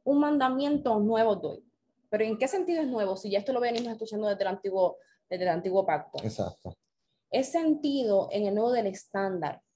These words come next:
Speaker 2: Ujú, lo, la, lo elevó.
Speaker 1: Lo elevó el estándar a una norma más alta de amor.
Speaker 2: Mm.
Speaker 1: Nosotros escuchamos que fue dicho, "Amen a su prójimo como a ustedes mismos".
Speaker 2: Mm.
Speaker 1: Aquí el sentido de prójimo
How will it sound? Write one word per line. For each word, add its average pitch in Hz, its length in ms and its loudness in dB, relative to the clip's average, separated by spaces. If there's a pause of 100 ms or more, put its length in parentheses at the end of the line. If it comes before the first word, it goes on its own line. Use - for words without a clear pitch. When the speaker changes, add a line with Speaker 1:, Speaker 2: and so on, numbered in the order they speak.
(100)
Speaker 2:
Ujú, 110 520 -2
lo, 101 200 2
la, 90 160 2
lo 104 120 2
elevó. 107 460 2 (340)
Speaker 1:
Lo 196 220 -10
elevó 196 340 2
el 233 60 -2
estándar 175 480 -8
a 165 60 -6
una 180 120 -4
norma 208 300 0
más 185 300 -8
alta 226 360 0
de 160 100 -6
amor. 151 280 -8 (240)
Speaker 2:
Mm. 107 360 -4 (180)
Speaker 1:
Nosotros 196 340 0
escuchamos 240 420 -4
que 240 120 -2
fue 233 200 2
dicho, 233 640 2 (320)
"Amen 262 520 2 (160)
a 220 120 4
su 226 240 -4
prójimo 233 640 0 (1300)
como 196 220 4
a 185 40 4
ustedes 196 380 2
mismos". 180 360 -6 (240)
Speaker 2:
Mm. 117 480 -2
Speaker 1:
Aquí - 180 -4
el 101 80 -2
sentido 254 520 0
de 233 140 4
prójimo 208 640 0